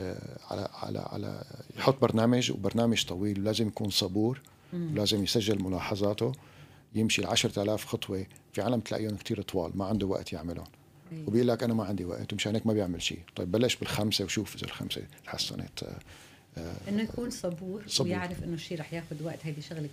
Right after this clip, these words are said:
Speaker 2: كتير مهمة. ويسجل كتير مهمة. يعني مشان هيك عندك كل هدول الويربلز وكل هدول،
Speaker 1: بالضبط.
Speaker 2: يعني يستخدمهم الواحد ب-، بالشكل الصحيح.
Speaker 1: هو ال-، الجلوس اليوم مرض العصر للأسف.
Speaker 2: مم.
Speaker 1: لما واحد بيقعد،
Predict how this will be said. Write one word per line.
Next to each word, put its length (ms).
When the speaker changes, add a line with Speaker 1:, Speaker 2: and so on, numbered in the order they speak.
Speaker 2:
كتير 180
مهمة. 320
ويسجل 580
كتير 240
مهمة. 220
يعني 140
مشان 240
هيك 200
عندك 340
كل 100
هدول 260
الويربلز 560
وكل 200
هدول، 260
Speaker 1:
بالضبط. 160
Speaker 2:
يعني 260
يستخدمهم 600
الواحد 400
ب-، 420
بالشكل 1120
الصحيح. 540
Speaker 1:
هو 140
ال-، 180
الجلوس 440
اليوم 260
مرض 220
العصر 460
للأسف. 480
Speaker 2:
مم. 160
Speaker 1:
لما 160
واحد 220
بيقعد، 420